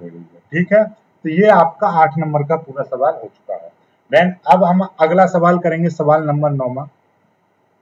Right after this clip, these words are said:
सवाल नंबर नौ देख लेता हूं मैं, सवाल नंबर नौ क्या कह रहा है। सवाल नंबर नौ भी इसी तरीके का है आपका,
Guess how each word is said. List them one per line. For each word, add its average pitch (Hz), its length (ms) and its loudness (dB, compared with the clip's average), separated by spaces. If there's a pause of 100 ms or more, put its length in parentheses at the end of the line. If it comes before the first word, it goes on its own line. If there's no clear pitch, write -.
(400)
सवाल 165 280 4
नंबर 165 300 -2
नौ 156 200 -2 (1200)
देख 131 240 -4
लेता 143 220 0
हूं 135 100 0
मैं, 143 100 0
सवाल 131 280 -6
नंबर 123 240 -8 (120)
नौ 120 100 -8
क्या 120 200 -16
कह 113 160 -10
रहा 113 220 -14
है। 113 60 -20 (840)
सवाल 196 280 4
नंबर 202 300 2
नौ 185 200 4
भी 196 180 0
इसी 190 220 -4
तरीके 175 440 0
का 175 160 0
है 165 180 -4 (580)
आपका, 156 520 0